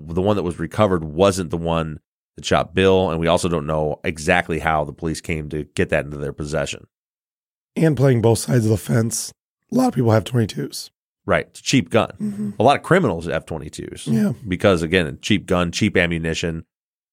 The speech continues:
Speaker 1: I mean, the, you know, we, we've talked about the guns before, but the ammo also. You know, a, a box of home defense rounds for a forty caliber might cost you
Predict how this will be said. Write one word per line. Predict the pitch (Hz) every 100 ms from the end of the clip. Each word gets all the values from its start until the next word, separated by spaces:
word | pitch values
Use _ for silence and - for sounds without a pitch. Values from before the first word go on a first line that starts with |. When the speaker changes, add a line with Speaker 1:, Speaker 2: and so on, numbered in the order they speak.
| -
Speaker 1:
I | 85
mean, | 82
the, | 80 - 69
you | - 101
know, | 92
we, | 87 90
we've | 92
talked | 120 104
about | 87
the | 78
guns | 104 117
before, | 82 85
but | 80 69
the | 80 -
ammo | 123 117 71
also. | 69 113 110 67 50 - _ _ _ _ -
You | 82
know, | 76
a, | 80 78
a | 85
box | 98 104 113 -
of | 101 87 85 78 - _ _ _ -
home | - 110
defense | 87 - 98 90 - - -
rounds | 92 92 90 90 -
for | 82 78
a |
forty | - 104 87
caliber | 113 120 113 82 82
might | 80 82 -
cost | 90 85 -
you | 82 76